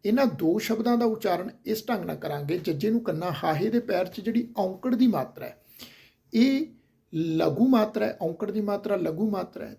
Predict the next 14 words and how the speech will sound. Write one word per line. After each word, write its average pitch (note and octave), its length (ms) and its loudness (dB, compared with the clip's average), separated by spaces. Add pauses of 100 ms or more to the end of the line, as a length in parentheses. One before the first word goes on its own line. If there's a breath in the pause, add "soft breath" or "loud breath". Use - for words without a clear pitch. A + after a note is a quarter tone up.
ਤੋ A#3 200 -2
ਆਪਣੀ A3+ 460 2 (300)
ਹਲਕੀ F#3+ 300 0
ਜਿਹੀ C4+ 180 0
ਟੋਨ G3 280 0
ਵਿੱਚ G3 220 -2
ਹੀ F#3 200 0 (120)
ਇਹ F#3+ 300 2
ਉਚਾਰਨ D3+ 340 -4
ਹੋਵੇਗੀ। D#3+ 400 -4
ਇਹਦਾ G3 220 -2
ਪਾਠ E3+ 280 0
ਉਚਾਰਨ F3+ 280 -6
ਕਰਾਂਗੇ, G3+ 500 -4